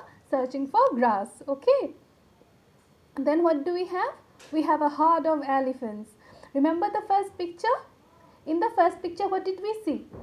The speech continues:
We had one lone leopard and we had elephants. Elephants also like living in big groups. Okay, there is a father elephant, then a mother elephant, and there are small little elephants. The grandfather and grandmother elephant are also in the same group.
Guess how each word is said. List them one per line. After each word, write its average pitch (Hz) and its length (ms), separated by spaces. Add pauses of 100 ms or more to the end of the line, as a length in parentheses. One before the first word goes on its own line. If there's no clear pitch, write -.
We 285 140
had 285 280
one 339 360
lone 381 340
leopard 247 540
and 330 160
we 339 80
had 403 220 (140)
elephants. 247 600 (500)
Elephants 453 460
also 269 380
like 294 320
living 254 440
in 330 460
big 262 300
groups. 254 500
Okay, 277 300
there 302 160
is 285 100
a 294 60
father 294 360
elephant, 285 580
then 254 140
a 254 60
mother 254 340
elephant, 285 600
and 262 120
there 247 120
are 254 120
small 277 200
little 294 280
elephants. 277 580 (360)
The 277 80
grandfather 370 600
and 330 260
grandmother 320 420
elephant 294 460
are 269 100
also 269 320
in 311 160
the 571 160 (140)
same 254 260
group. 214 380